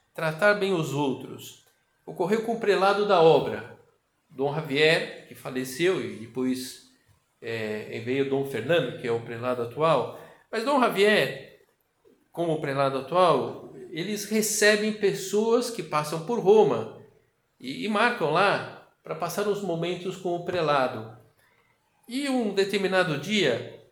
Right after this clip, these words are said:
havia lá no grupo de pessoas que ia ser recebida pelo prelado,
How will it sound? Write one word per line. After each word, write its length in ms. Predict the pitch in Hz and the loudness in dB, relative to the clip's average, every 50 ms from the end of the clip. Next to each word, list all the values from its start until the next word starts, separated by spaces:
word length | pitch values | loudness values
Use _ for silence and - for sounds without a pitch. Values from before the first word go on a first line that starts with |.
| _ _ _ _ _ _ _ _ _ _ _ _ _ _ _ _ _ _ _ _ _ _ _ _ _ - | _ _ _ _ _ _ _ _ _ _ _ _ _ _ _ _ _ _ _ _ _ _ _ _ _ -6
havia 340 | 135 143 143 135 165 170 165 | -4 -2 -2 0 2 2 4
lá 140 | 170 170 | 4 4
no 140 | 165 156 151 | 2 2 0
grupo 240 | - - 170 - - | 0 -2 -2 -2 -4
de 100 | 151 160 | -8 -8
pessoas 680 | 156 - 143 135 135 - - 240 214 170 143 139 139 - | -8 -4 -4 -4 -4 -2 -2 2 4 4 4 2 0 -4
que 160 | - - 135 | -6 -6 -2
ia 300 | 139 147 151 139 127 123 | 0 2 2 2 2 0
ser 180 | - - 151 | -2 -2 -2
recebida 600 | 135 147 143 135 - 139 131 127 131 127 131 127 | -2 -2 -4 -4 -4 -6 -4 -2 -2 -2 -2 -2
pelo 300 | 123 - 131 120 123 113 | -2 -2 -6 -6 -6 -6
prelado, 680 | 117 131 123 123 147 170 175 160 143 127 117 117 117 | -6 -4 -2 0 2 4 4 4 2 0 -4 -8 -10